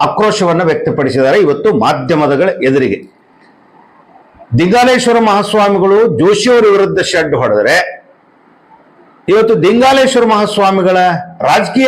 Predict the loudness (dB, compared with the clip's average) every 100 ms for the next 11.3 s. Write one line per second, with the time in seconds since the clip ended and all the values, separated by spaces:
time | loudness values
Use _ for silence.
0 | 2 0 0 0 -2 -4 -2 -2 -4 -16
1 | _ _ _ -20 _ _ -6 0 2 2
2 | 0 0 0 0 -2 0 0 0 -2 0
3 | 0 0 -2 -2 -4 -2 0 0 0 0
4 | 0 0 -2 -4 -2 -4 -2 -2 0 0
5 | 2 2 2 0 -2 -6 -10 -14 -16 -4
6 | -2 2 0 0 0 0 0 2 2 2
7 | 2 0 0 0 0 0 -2 -2 -2 -2
8 | -2 -2 0 0 0 -4 -14 _ _ _
9 | -4 0 2 2 2 0 -2 -2 -2 -2
10 | 0 0 0 0 -2 0 0 0 0 0
11 | -2 -6